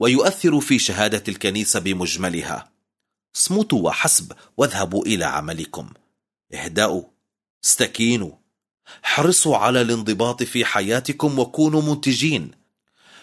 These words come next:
فلا حاجة إلى هدر الوقت في الكسل، ولا حاجة إلى القيام بهذه الأمور التي توحي بأنكم لستم بحاجة إلى العمل.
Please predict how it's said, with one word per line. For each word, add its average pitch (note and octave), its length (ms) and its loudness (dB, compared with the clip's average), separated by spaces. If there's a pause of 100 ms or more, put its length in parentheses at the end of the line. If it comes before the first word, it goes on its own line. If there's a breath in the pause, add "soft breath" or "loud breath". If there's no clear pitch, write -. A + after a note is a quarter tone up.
فلا F#3+ 320 4
حاجة D#3 480 2
إلى A2+ 400 2
هدر G#2+ 340 0
الوقت G#2+ 460 0
في G#2+ 140 -4
الكسل، E2+ 520 -4 (320 loud breath)
ولا G#2+ 280 2
حاجة A2+ 480 0
إلى A2+ 340 2
القيام G#2+ 500 0
بهذه F#2+ 640 0
الأمور A#2+ 580 0 (320 loud breath)
التي D#3 360 2
توحي D#3 480 0
بأنكم A2 680 0
لستم A2 440 0
بحاجة F2 520 0
إلى F#2 240 0
العمل. C#2+ 500 -6